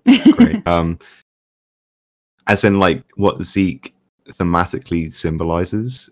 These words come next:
Speaker 2: in a way, like, referring to, like, other characters. I, I guess I'll, I guess if I were to go, like, pure themes on this, like, obviously the, the breaking free from shackles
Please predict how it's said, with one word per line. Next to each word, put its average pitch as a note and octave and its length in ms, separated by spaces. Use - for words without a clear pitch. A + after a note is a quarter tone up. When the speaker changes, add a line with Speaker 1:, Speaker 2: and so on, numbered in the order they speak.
Speaker 2:
in F#2 100
a F2+ 40
way, F2+ 360
like, D#2+ 320
referring E2+ 400
to, - 80
like, D#2+ 200
other D#2+ 180
characters. - 560
I, G#2+ 180
I - 100
guess B2+ 180
I'll, A2+ 260
I G#2+ 80
guess A2+ 440
if - 200
I G2+ 40
were F#2+ 120
to F#2+ 140
go, F2 200
like, E2 440
pure D#2+ 360
themes F2 540
on F2 160
this, F2+ 380
like, D#2+ 320
obviously F2+ 460
the, E2+ 360
the G2 80
breaking G2+ 440
free G2+ 260
from G2+ 240
shackles G2 680